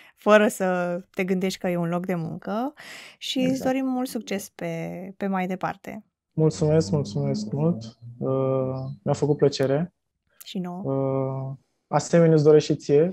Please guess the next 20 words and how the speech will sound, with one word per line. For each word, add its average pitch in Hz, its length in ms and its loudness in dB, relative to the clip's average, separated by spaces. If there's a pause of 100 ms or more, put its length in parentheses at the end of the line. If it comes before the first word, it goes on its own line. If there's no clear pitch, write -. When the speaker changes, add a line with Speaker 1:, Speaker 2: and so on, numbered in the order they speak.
Speaker 2:
tot 147 140 2
ce 151 100 -2
mi-ai 143 180 2
urat 139 180 6
Speaker 1:
Mulțumesc. 170 380 -6 (160)
Speaker 2:
<laughs> 233 200 0
mie. 135 240 -2 (1500)
Uh, 175 440 0 (840)
și 202 560 -2 (260)
pentru 185 320 2
viitorii 165 960 4 (380)
rezidenți 160 640 6
sau 139 340 -4
studenți - 840 2 (400)
de 143 140 2
la 139 140 6
legală, 165 600 2 (400)
dacă 139 240 0
vă 135 180 2
doriți, 135 420 2